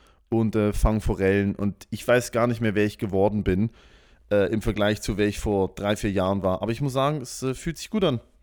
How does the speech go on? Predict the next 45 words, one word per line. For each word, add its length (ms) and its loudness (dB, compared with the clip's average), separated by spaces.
Es 100 -20
fühlt 100 0
sich 100 -12
gut 160 2
an, 120 6
um 100 4
sieben 220 0
Uhr 80 4
morgens 300 2
aufzustehen 540 0
und 120 0
ein 40 -8
paar 140 -4
Fischen 260 -4
auf 100 0
den 100 -4
Sack 200 -2
zu 120 -10
gehen. 280 -2
Und 80 -6
in 60 -4
den 80 -4
Spiegel 300 -4
zu 140 -4
gucken 300 -2
und 100 0
sagen, 240 2
ja, 400 2
also, 280 -2
ne, 300 0
Mode 340 2
war 160 2
anders, 460 0
aber, 800 0
äh, 20 -10
Hauptsache, 720 0
Hauptsache, 400 2
wenn 100 4
ich 160 2
schwitze, 440 0
trocknet 400 0
es 60 -8
schnell 320 0
wieder. 320 -2
<laughs> 60 6